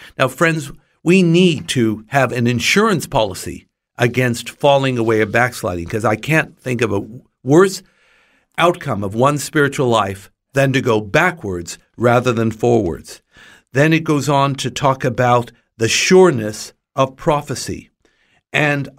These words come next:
I need to quote verse nineteen of Second Peter one. It says, "And so we have the prophetic word confirmed, which you do well to heed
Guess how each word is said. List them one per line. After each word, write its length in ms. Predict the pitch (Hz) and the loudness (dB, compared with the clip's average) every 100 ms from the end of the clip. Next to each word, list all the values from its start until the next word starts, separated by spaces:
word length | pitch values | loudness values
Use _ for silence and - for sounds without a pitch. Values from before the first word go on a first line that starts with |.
| _ | _
I 100 | 120 | -2
need 220 | 127 165 | 2 2
to 60 | 156 | 0
quote 300 | - 143 123 | 0 -2 0
verse 360 | 107 135 127 131 | 0 0 0 -2
nineteen 640 | 123 120 - 160 147 120 | -2 -2 0 2 2 0
of 240 | 104 107 | -2 -4
Second 340 | - 135 131 110 | -2 -2 -2 -4
Peter 300 | 131 113 107 | -2 0 0
one. 260 | 120 139 | 0 0
It 80 | 120 | -4
says, 320 | - 117 113 - | -6 -6 -6 -8
"And 240 | 120 123 117 | -6 -4 -2
so 320 | - 165 160 | 0 2 2
we 280 | 143 170 165 | 0 -4 -6
have 420 | - 156 160 143 | -4 0 0 -2
the 100 | 135 | -6
prophetic 640 | - 127 - 156 170 175 | -4 -6 0 0 0 -2
word 400 | - 131 120 117 - _ | -2 2 2 0 -6 _
confirmed, 880 | - 151 139 - 156 147 101 78 - _ _ _ _ - | -4 -4 -4 0 2 2 -2 -10 -20 _ _ _ _ -2
which 420 | 117 180 - - | 4 6 4 -2
you 120 | 156 | -4
do 220 | 123 131 | 0 2
well 440 | 120 117 151 196 190 | 2 2 2 2 0
to 200 | 190 160 | -2 -6
heed 480 | - 165 135 123 | -2 -2 0 -2